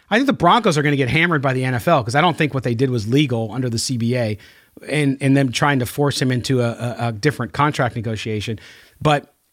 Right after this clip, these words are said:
Jarrett Stidham takes over in both spots. He's coming into Las Vegas, uh, and, and this final game. So it, it's sort of like the Broncos just want the season to be over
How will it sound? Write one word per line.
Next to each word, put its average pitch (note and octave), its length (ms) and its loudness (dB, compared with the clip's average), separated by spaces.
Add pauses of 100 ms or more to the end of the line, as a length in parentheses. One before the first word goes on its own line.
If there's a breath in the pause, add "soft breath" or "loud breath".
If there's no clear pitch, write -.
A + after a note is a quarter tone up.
(120)
Jarrett F#3 280 4
Stidham F#3+ 300 2
takes F#3 260 0
over E3+ 260 4
in D3+ 140 2
both E3 220 2
spots. C#3 440 2
He's D3 140 0
coming D#3 300 2
into F3+ 220 4
Las D#3+ 300 2
Vegas, C#3 640 2 (460 loud breath)
uh, C3+ 340 2 (140)
and, D3 360 2
and D3 200 2
this D3 140 0
final E3 480 2
game. D#3+ 340 2
So C#3+ 260 0 (300 loud breath)
it, - 340 -2
it's F3+ 160 -4
sort C#4 280 0
of A3 100 2
like G3 160 2
the F#3 80 -2
Broncos F3+ 460 2
just D#3 140 0
want E3 200 2
the C#3+ 100 0
season E3+ 400 2
to C3+ 60 2
be C3 180 2
over C3+ 580 2